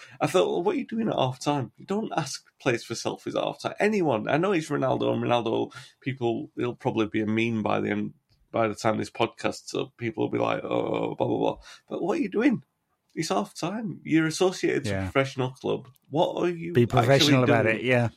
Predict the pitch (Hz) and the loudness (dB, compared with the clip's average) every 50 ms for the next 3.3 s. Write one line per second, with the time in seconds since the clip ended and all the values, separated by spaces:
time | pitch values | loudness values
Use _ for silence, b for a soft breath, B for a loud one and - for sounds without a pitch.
0 | _ _ _ _ - - 147 147 151 151 147 147 120 113 113 139 135 104 104 110 | _ _ _ _ 2 4 4 6 6 6 6 6 6 6 6 4 4 2 0 -2
1 | 131 139 - - 147 143 151 165 202 240 269 220 - 131 131 - 143 151 - - | -2 -4 -2 -2 0 0 0 0 0 -2 -2 -4 -4 -8 -4 -2 0 0 0 0
2 | - 160 - - - - 165 151 147 143 135 120 139 139 147 156 156 151 127 - | 0 0 0 -2 -4 -2 0 2 2 2 0 0 0 0 0 0 -2 -2 -2 -2
3 | - 120 123 120 120 | -2 0 0 -2 -2